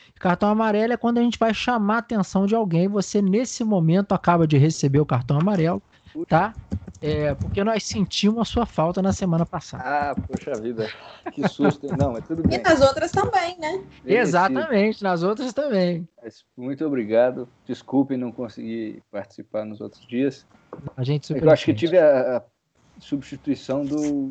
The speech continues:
Speaker 2: Emmanuel, não é isso?
Speaker 1: Isso, em uma semana teve sim, o Emmanuel
Speaker 2: Exatamente.
Speaker 1: participou com a gente. Ele hoje não conseguiu participar, mas a cadeira dele fica sempre aqui do lado, aqui à disposição dele,
Speaker 2: Pô,
Speaker 1: viu, Camilo?
Speaker 2: pois é.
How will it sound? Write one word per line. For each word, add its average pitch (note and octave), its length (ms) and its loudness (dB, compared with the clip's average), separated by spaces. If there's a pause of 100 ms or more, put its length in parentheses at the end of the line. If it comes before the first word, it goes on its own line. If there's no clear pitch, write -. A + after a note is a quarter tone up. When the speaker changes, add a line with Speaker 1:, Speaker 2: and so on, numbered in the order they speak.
(100)
Speaker 2:
Emmanuel, C3+ 400 2
não A2 100 -6
é A#2+ 40 -2
isso? E3 260 -2
Speaker 1:
Isso, F#3 500 0
em D#3 60 6
uma F3 160 4
semana E3+ 420 2
teve F3 260 0
sim, - 140 -4
o E3+ 40 6
Emmanuel E3+ 200 6
Speaker 2:
Exatamente. E3+ 160 2
Speaker 1:
participou D#3+ 460 -4
com G3 80 0
a G#3 60 2
gente. E3+ 380 2 (540)
Ele D3 180 4
hoje E3 260 4
não D#3+ 200 2
conseguiu D#3 420 0
participar, E3 600 -2
mas F#3+ 360 -4 (220)
a C#3 80 -12
cadeira D3+ 400 0
dele E3 200 -2
fica - 180 -6
sempre E3+ 280 -4
aqui E3 140 -4
do E3 140 -2
lado, D3+ 260 -4
aqui C#3 200 -8
à D3+ 60 -6
disposição D3+ 600 -6
dele, A#2+ 200 -4
Speaker 2:
Pô, A#2+ 80 -6
Speaker 1:
viu, D#3+ 120 4
Camilo? C#3+ 320 0
Speaker 2:
pois A2+ 120 -14
é. G#2+ 100 -6